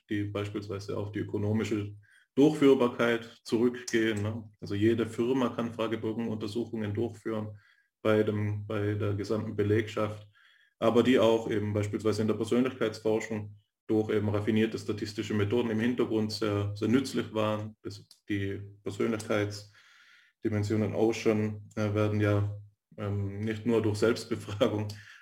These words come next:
erhoben, sondern eben auch mit Fragebögen gemessen. Also da, überall da bewährt sich das. Also so einfach ist es nicht, aber die Irritation ist sicherlich sehr gerechtfertigt und war aus meiner persönlichen Erfahrung beispielsweise einer der Gründe, weshalb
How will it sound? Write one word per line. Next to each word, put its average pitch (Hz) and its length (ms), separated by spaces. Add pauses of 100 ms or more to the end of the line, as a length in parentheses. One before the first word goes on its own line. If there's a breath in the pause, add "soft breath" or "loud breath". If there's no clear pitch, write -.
(120)
erhoben, 104 320
sondern 98 320
eben 98 160
auch 98 340
mit 104 180
Fragebögen 107 640
gemessen. 110 440
Also 104 180
da, 104 240 (240 loud breath)
überall 123 340
da 117 160
bewährt 117 400
sich 104 160
das. 98 400 (420 soft breath)
Also 104 300
so 104 140
einfach 107 320
ist 104 180
es 101 100
nicht, 123 280
aber 110 420 (360 loud breath)
die 107 300
Irritation 120 640
ist 104 200
sicherlich 101 340
sehr 110 220
gerechtfertigt 101 880
und 98 260
war 104 440
aus 104 260
meiner 120 220
persönlichen 104 460
Erfahrung 101 380
beispielsweise 104 600
einer 104 200
der 104 140
Gründe, 101 320
weshalb 98 380